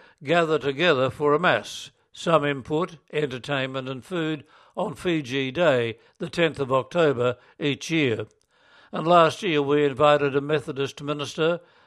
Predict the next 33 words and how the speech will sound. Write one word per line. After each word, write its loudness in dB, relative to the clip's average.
a -6
female 2
evangelical, -2
a -6
young 4
Muslim -2
woman -4
and -8
a -4
female 0
Hindu -4
priest. -4
They 2
each -2
spoke 0
for -8
ten -2
minutes -6
about 0
their 0
experience -2
of -10
faith -2
and -6
afterwards -2
fielding -2
questions -6
from -6
the -2
priests, -8
sisters -8
and -10
seminarians. -4